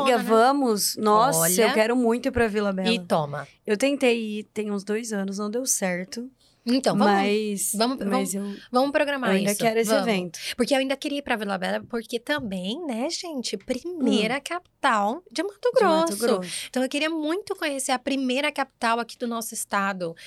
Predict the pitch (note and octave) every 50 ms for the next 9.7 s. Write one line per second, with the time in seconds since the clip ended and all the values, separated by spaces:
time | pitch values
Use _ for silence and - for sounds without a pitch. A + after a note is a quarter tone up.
0 | - - - - F#3 F#3 G3 G3+ G#3 G3+ - - B3+ B3+ B3+ - A#3+ A3+ B3 -
1 | - - _ - G#3 G#3+ A3+ A#3 A3+ G3 G#3 G#3+ G3+ A#3 A3 - - - G#3+ G#3+
2 | A3+ G#3+ G3+ F#3+ - G#3+ F3+ F#3 F3+ F3 E3+ E3+ - A3 G3+ F#3 F3+ F3 E3+ E3+
3 | E3+ F3+ F3 E3+ F3+ F3+ F#3 - - - G3 F#3+ G3 F#3+ - F#3+ - - G3+ F#3+
4 | G#3 A3+ A3+ G3 F#3+ F#3 G3 A3 A3+ - - F3+ F3+ - - - - C#4+ D#4 D#4+
5 | D#4+ - - D4 C4 A#3+ A3+ A3 - A3 G#3+ - - - F3 E3+ E3 D#3 D3+ D#3+
6 | - - - F#3+ F#3 F3+ - A3+ A3 G3 F#3+ F#3+ F#3 F#3 F3+ F#3+ G3+ F#3 F3+ F#3
7 | F#3+ - - F3+ D#3+ E3+ F3+ A3 C#4 D#4+ C#4+ A3+ F#3+ F3+ - A3 G#3 G#3 A3 G#3+
8 | - - B3 A3+ A3+ A#3+ - D#4+ D#4 D#4 B3 B3 B3+ - G4 - - - D#4 C4+
9 | C4+ D4+ D4 - F#4 G4 F4 C4+ A3+ G#3 F#3+ F#3 F3+